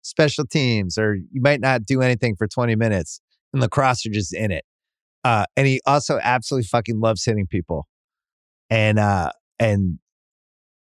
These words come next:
and hitting people with their stick or hitting people when they're trying to get rid of the ball or whatever. He just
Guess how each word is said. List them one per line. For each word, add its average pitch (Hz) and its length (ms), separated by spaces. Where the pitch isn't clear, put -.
and 113 220
hitting 123 240
people 120 260
with 101 120
their 101 120
stick 120 320
or 131 80
hitting 120 300
people 117 400
when 110 100
they're 107 160
trying 107 220
to 98 80
get 104 80
rid 98 80
of 95 60
the 95 60
ball 98 280
or 92 80
whatever. 92 320
He 104 160
just 110 280